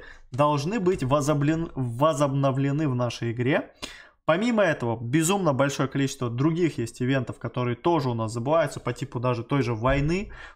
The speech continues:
да, с дополнительным фармом и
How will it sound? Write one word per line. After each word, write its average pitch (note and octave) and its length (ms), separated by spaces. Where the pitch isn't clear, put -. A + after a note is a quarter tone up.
да, D3+ 320
с - 140
дополнительным C#3+ 680
фармом C3+ 600
и D3 320